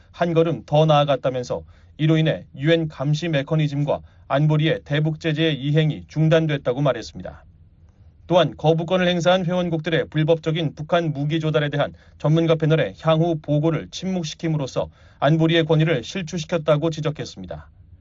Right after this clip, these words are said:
주 차석 대사는 안보리 다섯 개 상임이사국의 거부권 행사에 대한 견제 장치인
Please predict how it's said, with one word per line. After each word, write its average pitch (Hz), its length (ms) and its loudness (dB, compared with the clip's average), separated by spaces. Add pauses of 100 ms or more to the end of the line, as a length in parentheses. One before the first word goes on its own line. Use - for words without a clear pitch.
(600)
주 180 180 -2
차석 180 300 2
대사는 175 440 0
안보리 165 480 0
다섯 156 340 -2
개 175 140 -4
상임이사국의 160 840 0
거부권 160 480 0
행사에 160 280 2
대한 156 300 0
견제 156 380 2
장치인 151 500 -2